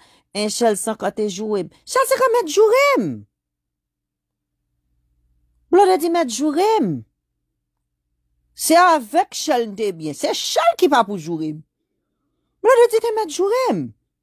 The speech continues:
Oke. Chal se ka mette jwem, se chal ki pa pou jwem. Blo de di mette jwem, se Florence ki pa pou jwem. Bas se Florence map si poti. Am nan te pwennin dem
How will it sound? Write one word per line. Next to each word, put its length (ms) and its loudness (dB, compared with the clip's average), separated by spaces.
Oke. 220 2
Chal 260 2
se 140 -8
ka 120 -4
mette 300 -6
jwem, 340 -2
se 160 -8
chal 280 -2
ki 120 -4
pa 140 4
pou 120 -8
jwem. 380 -6
Blo 160 6
de 80 2
di 100 -2
mette 300 -2
jwem, 320 -4
se 80 -2
Florence 460 -4
ki 100 -4
pa 160 4
pou 80 -8
jwem. 320 -8
Bas 160 -4
se 160 -2
Florence 320 -2
map 160 -4
si 80 -4
poti. 380 -4
Am 160 0
nan 160 0
te 80 0
pwennin 360 2
dem 260 -2